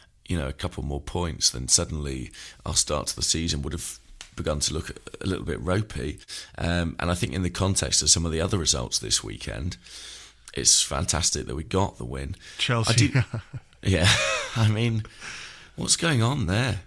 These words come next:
Speaker 2: I don't know. Are they in
Speaker 1: What?
Speaker 2: crisis? I mean, are, are we in crisis? What's a crisis?
Speaker 1: I don't know. The parameters always shift.
Speaker 2: Mm.
Speaker 1: It's very funny, though, regardless.
Speaker 2: Yeah.
Speaker 1: Um, and obviously Liverpool's result, pretty,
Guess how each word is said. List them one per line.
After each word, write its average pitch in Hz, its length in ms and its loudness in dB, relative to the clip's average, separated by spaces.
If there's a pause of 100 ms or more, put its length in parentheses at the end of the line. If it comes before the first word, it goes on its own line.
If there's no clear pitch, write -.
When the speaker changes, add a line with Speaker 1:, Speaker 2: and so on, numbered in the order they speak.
(260)
Speaker 2:
I 151 220 4
don't 143 340 4
know. 131 440 2 (760)
Are 131 160 4
they 147 180 4
in 143 60 6
Speaker 1:
What? 139 100 2
Speaker 2:
crisis? 151 540 4
I 147 60 4
mean, 139 180 6 (180)
are, 117 160 -2 (180)
are 120 140 4
we 139 300 4
in 240 100 -2
crisis? 254 640 2 (180)
What's 196 200 4
a 214 40 4
crisis? 214 640 0 (600)
Speaker 1:
I 90 60 2
don't 87 200 2
know. 78 240 0
The 78 100 -4
parameters 90 520 0
always 65 160 0
shift. - 460 2
Speaker 2:
Mm. 127 180 8
Speaker 1:
It's 127 140 8
very 110 280 4
funny, 87 340 0
though, 69 160 -2
regardless. 80 760 -4
Speaker 2:
Yeah. 127 280 4 (540)
Speaker 1:
Um, 87 560 2 (340)
and 82 120 0
obviously - 260 0
Liverpool's - 520 -4
result, 67 440 -4
pretty, 69 300 -6